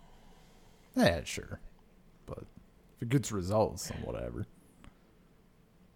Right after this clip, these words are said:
I, I think part of my frustration, I, I, I mean, like, it's all due to, like, bad building, but <laughs> I, I think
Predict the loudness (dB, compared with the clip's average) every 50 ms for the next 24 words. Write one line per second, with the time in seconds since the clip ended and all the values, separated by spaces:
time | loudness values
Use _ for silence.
0 | -20 -20 -20 -2 4 6 6 8 6 4 2 0 -4 -4 -8 -12 -18 -20 -20 _
1 | _ _ -20 _ _ -20 -20 -20 -16 0 2 2 4 6 6 6 8 10 10 10
2 | 10 10 8 6 6 6 6 4 2 0 -2 -4 -6 -10 -14 -20 _ -20 -20 -20
3 | -20 -20 -20 -20 _ -20 -20 -20 -20 -20 -20 -20 -20 -20 -20 -20 -20 -20 -20 -20
4 | -20 -16 -6 -4 -2 -2 -2 -4 -4 -6 -8 -6 -6 -6 -6 -6 -6 -4 -4 -2
5 | -2 0 -2 -2 -2 -4 -8 -14 -18 -18 -20 -20 -10 -2 2 4 4 10 12 12
6 | 12 12 12 10 8 8 10 10 10 10 8 6 6 2 -4 -8 -10 -6 -2 -2
7 | -2 4 4 6 6 6 6 4 2 0 0 0 0 0 2 2 2 0 0 0
8 | 0 2 2 2 2 0 0 0 0 0 -2 -4 -6 -6 -6 -8 -6 -6 -2 2
9 | 8 8 8 8 8 2 -4 -6 -10 -10 -10 -6 0 0 0 0 0 -2 -2 -2
10 | -2 -2 -6 -14 -16